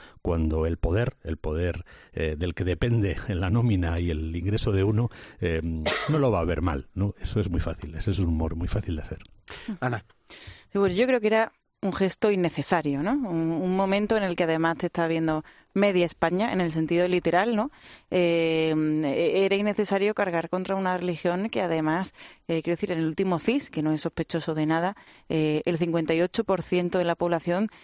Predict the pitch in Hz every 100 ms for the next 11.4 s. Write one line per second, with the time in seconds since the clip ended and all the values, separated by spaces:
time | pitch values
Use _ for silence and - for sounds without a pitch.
0 | - - 165 160 165 196 226 208 233 -
1 | 170 165 165 160 160 - 294 285 - 254
2 | 254 196 - 180 202 - - - 214 226
3 | 240 233 220 226 226 220 226 214 202 226
4 | 208 240 - 214 208 180 240 285 262 220
5 | 214 208 202 226 - - - 185 175 170
6 | 170 - 180 180 196 247 247 _ - 202
7 | 185 - - 208 226 220 180 - - 185
8 | 185 180 - - - 175 170 180 175 170
9 | 190 185 196 185 - 170 170 170 165 165
10 | 160 170 240 226 180 - 170 175 170 202
11 | 196 180 185 180